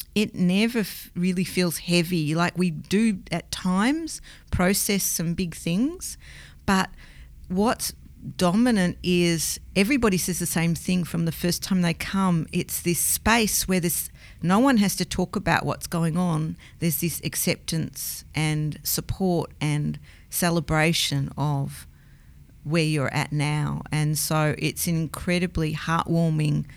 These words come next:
connecting experience and supports you to have, uh,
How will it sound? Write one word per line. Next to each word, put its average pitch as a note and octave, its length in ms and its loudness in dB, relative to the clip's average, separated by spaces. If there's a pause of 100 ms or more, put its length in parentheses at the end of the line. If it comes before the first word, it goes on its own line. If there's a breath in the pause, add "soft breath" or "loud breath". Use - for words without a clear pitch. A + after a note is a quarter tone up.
(160 loud breath)
connecting D3+ 880 -4
experience D3 960 -2 (400 loud breath)
and D3+ 380 0
supports - 760 -2
you E3+ 240 2
to D#3 300 -2 (280 loud breath)
have, E3+ 480 0 (160)
uh, - 140 -6